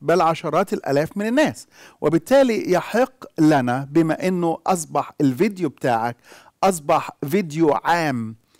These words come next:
آه، آه، لأي شخص إنه يتفرج عليه، أصبح أيضا من حقنا نحن أن نقدم الرد على هذا الفيديو. طيب، تاريخ المسيحية من أول نشأة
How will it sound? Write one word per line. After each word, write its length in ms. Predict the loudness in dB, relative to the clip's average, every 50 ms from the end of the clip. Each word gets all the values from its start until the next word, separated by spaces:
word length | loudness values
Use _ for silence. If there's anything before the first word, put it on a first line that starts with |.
| _ _ _ _ _ _ 2
آه، 560 | 4 6 6 6 6 6 6 6 4 4 2 0 0
آه، 260 | 0 2 4 4 4
لأي 500 | 4 4 6 4 4 4 2 2 2 0
شخص 340 | -2 -2 -4 -4 -4 -8 -6 -4
إنه 280 | -4 -2 -2 -2 -2 -2
يتفرج 460 | -4 -4 -2 -2 0 0 0 0 0
عليه، 340 | 0 2 2 2 2 2 -2 _ _ _ _ _ _ _ _ _ _ _ _ -2
أصبح 460 | 0 0 0 0 -2 -6 -8 -8 -6 -4 -2
أيضا 400 | -2 -2 0 0 0 0 0 -4 -10 _ _ -8
من 280 | -4 -2 -2 -2 -2
حقنا 560 | -4 -6 -8 -10 -10 _ -4 -4 -2 -2 -2 -4
نحن 400 | -4 -4 -4 -6 -8 -8 -8 -10 _ _ _ _ _ _ _ _ 0
أن 320 | 0 0 0 -2 -6 -10 -10 -10
نقدم 600 | -10 -8 -4 -2 -2 -2 -2 -4 -6 -6 -6 -6 _ -6
الرد 420 | -4 0 0 0 0 -2 -4 -16 _ _ _ -2
على 220 | 0 0 2 0 0
هذا 560 | -2 -2 -2 -2 -2 -2 -2 -2 -4 -4 -6 _ _ -8
الفيديو. 420 | -6 -6 -6 -8 -10 -12 -14 -18 -20 _ _ _ _ _ _ _ _ _ _ -20 -20 -20 _ _ _ _
طيب، 280 | 0 0 0 0 -2 -6 -10 _ _ _ _ _ _ _ _ _ _ _ _ _ _ _ _ _ _ _
تاريخ 340 | -2 2 4 4 4 2 0
المسيحية 520 | -2 -2 -2 -4 -4 -6 -4 -4 -2 -2 -2
من 200 | -2 -4 -6 -6 -8 _ 2 2
أول 340 | 2 2 2 -2 -2 -2
نشأة 320 | -2 -2 -2 -4 -8 -12